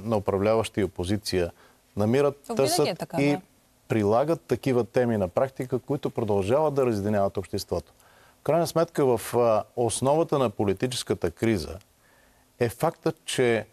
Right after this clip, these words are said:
Speaker 1: така наречените, а, естаблишмент политици, те не отчитат мнението на хората.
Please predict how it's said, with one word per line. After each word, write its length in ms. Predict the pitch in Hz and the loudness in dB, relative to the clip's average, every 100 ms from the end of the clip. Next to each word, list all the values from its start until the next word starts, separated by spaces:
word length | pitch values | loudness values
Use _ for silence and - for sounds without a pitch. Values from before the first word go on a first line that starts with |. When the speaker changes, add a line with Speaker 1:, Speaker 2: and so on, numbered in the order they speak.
| _ _ _ _ _ _ - | _ _ _ _ _ _ -6
Speaker 1:
така 240 | 104 139 | 0 2
наречените, 760 | 160 151 160 143 135 120 - 113 110 101 104 - _ _ - | 2 2 0 0 0 -2 0 2 4 2 -2 -12 _ _ -4
а, 400 | 104 104 98 - - _ _ _ | 0 2 0 -2 -8 _ _ _
естаблишмент 720 | 120 113 135 135 131 - 104 90 | -4 -2 0 0 -2 0 -2 0
политици, 640 | 113 107 104 135 - 80 - _ _ _ _ _ _ _ _ _ _ _ | 0 0 0 -2 -4 -8 -12 _ _ _ _ _ _ _ _ _ _ _
те 220 | - 160 - 139 | 0 0 -2 -2
не 160 | 131 | 0
отчитат 500 | 113 101 156 - 151 - _ _ - | 0 0 -2 -2 -4 -6 _ _ -2
мнението 460 | 127 127 123 113 | 0 0 -2 -2
на 120 | 101 | -4
хората. 440 | 87 104 76 - | -2 -2 -2 -6